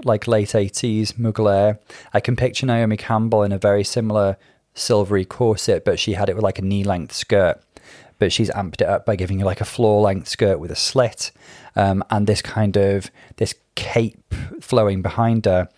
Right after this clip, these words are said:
I think this is, this is elegant but futuristic.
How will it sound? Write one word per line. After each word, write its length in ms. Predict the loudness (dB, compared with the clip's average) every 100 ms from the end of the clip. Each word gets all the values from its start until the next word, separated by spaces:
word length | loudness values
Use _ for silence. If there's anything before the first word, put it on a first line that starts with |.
| -20 -20 -6
I 60 | -2
think 120 | 0 0
this 120 | 0
is, 160 | -2 -4
this 180 | -4 -4
is 120 | -4 -2
elegant 480 | 0 2 2 0 0
but 120 | -4
futuristic. 1040 | -4 -8 -2 0 0 0 0 0 -8 -20